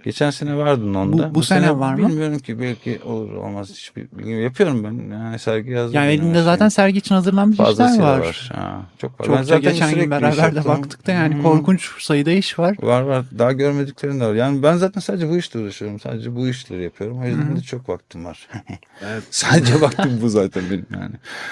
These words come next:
Speaker 1: O yüzden ha, T C'yi bitirdim. Atatürk'ü kendisiyle tanıştırıp iki tane Atatürk heykeline.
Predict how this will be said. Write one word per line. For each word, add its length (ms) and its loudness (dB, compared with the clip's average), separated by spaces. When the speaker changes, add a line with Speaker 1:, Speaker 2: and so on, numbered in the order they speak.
Speaker 1:
O 60 2
yüzden 180 4
ha, 180 4
T 180 6
C'yi 200 4
bitirdim. 360 -4
Atatürk'ü 400 -8
kendisiyle 460 -4
tanıştırıp 460 -8
iki 160 -14
tane 180 -2
Atatürk 300 -12
heykeline. 460 -8